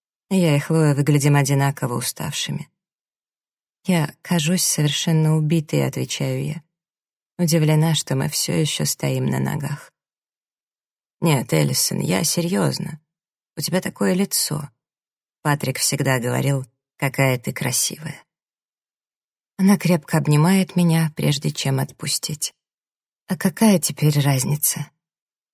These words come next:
Увидимся в офисе утром». Я выхожу из туалета и забираю сумку.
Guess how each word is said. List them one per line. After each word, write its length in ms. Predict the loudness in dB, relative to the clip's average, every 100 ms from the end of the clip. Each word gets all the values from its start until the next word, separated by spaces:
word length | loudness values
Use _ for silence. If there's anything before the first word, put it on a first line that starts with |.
| _ _
Увидимся 520 | 2 4 4 2 -2
в 60 | -2
офисе 440 | -2 -2 -4 -4
утром». 400 | -8 -10 -8 -8 _ _ _ _ _ _ _ _ _ _ _ _ 0
Я 240 | 4 6
выхожу 360 | 4 2 0 0
из 140 | -2
туалета 560 | 0 2 2 0 0 0
и 180 | 0 0
забираю 440 | 0 0 0 0
сумку. 480 | -4 -6 -8 -10